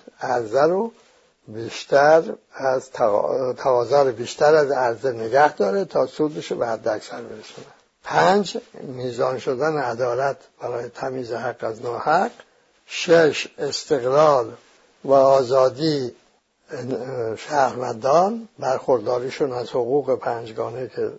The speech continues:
گفتیم. هفت، نظام اجتماعی باز، تحول پذیر، نه نظام اجتماعی بسته. به معنای ت-، باز به معنای اینکه حقوق تنظیم می‌کنن این رابطه ها رو.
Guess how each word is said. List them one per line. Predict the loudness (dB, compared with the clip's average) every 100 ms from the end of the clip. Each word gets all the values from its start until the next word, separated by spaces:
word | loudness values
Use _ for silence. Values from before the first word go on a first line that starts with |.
| _ -20 -14
گفتیم. | -14 -8 -6 -4 -6 -10 _ _ _ _ _ -6
هفت، | 4 8 8 6 0 -20 -20 _ _ -12
نظام | -6 0 4 6 6
اجتماعی | 0 -2 -4 -2 0 0 -2 -4
باز، | -2 2 4 4 2 -6 -20 _ _ _ _
تحول | -10 -2 0 4 4 4
پذیر، | 4 4 2 -2 -4 _ _ -10
نه | -6
نظام | -4 -4 2 2 2
اجتماعی | -2 -4 -4 -2 -2
بسته. | 0 0 0 0 2 2 -2 _ _ _ _ _ -14
به | -4 0
معنای | 0 0 -2
ت-، | 0 0 2 0
باز | 2 4 4 2
به | -2
معنای | -2 -2 -2
اینکه | 0 0
حقوق | 2 2 4 4 2 2
تنظیم | -2 0 0 -2
می‌کنن | 0 0 0 0 -2 -6
این | -6 -2
رابطه | -2 -4 -6 -4
ها | -4
رو. | -6